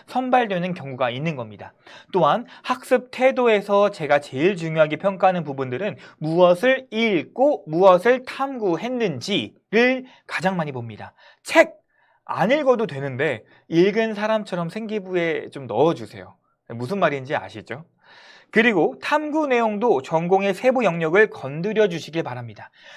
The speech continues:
예를 들어서 기계공학과에 간다면 선형대수로 시스템 해법도 공부해보고 기하로는 쓰리디 모델링도 해보고 유체역학도 공부하고 화학 반응, 재료화학 이런 것들도 공부해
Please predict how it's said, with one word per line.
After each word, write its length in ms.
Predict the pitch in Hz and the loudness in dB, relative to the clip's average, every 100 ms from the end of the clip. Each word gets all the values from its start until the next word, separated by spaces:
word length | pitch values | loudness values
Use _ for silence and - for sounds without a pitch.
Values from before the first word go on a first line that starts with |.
| - | -10
예를 200 | 165 226 | -2 2
들어서 340 | 247 233 - - | 4 4 2 -4
기계공학과에 680 | 170 170 214 226 240 226 220 | -6 -4 0 2 2 2 0
간다면 720 | 139 151 180 156 147 151 123 - - | -2 0 0 0 -2 -4 -6 -18 -4
선형대수로 840 | - 269 269 247 226 226 202 196 | 2 6 6 4 2 2 2 2
시스템 440 | 185 277 254 240 226 | 2 -4 -2 -4 -2
해법도 400 | 226 226 - 202 | -2 -2 -2 -6
공부해보고 760 | 165 160 185 147 127 113 98 - - - | -4 2 2 2 -6 -10 -12 -20 -20 -4
기하로는 640 | 208 226 214 208 208 214 | 4 6 6 2 -2 -4
쓰리디 320 | 208 302 262 | -2 0 0
모델링도 500 | 165 143 214 196 160 | -2 2 2 2 -2
해보고 460 | 180 220 - 107 - - - | -4 -4 -8 -10 -16 -20 -8
유체역학도 680 | 208 - 269 254 240 226 226 | -6 -2 2 2 2 -4 -6
공부하고 600 | 196 196 202 160 - 101 | -4 -4 -2 -2 -4 -10
화학 280 | 220 240 - | -4 -4 2
반응, 380 | 190 202 208 190 | 2 2 -2 -6
재료화학 640 | 147 156 208 - 196 196 - | -2 0 0 2 0 0 -4
이런 260 | 165 185 | -2 -2
것들도 460 | 165 135 135 196 - - _ | -2 -6 -4 -4 -4 -16 _
공부해 480 | - 226 254 226 208 | -6 -2 -2 2 0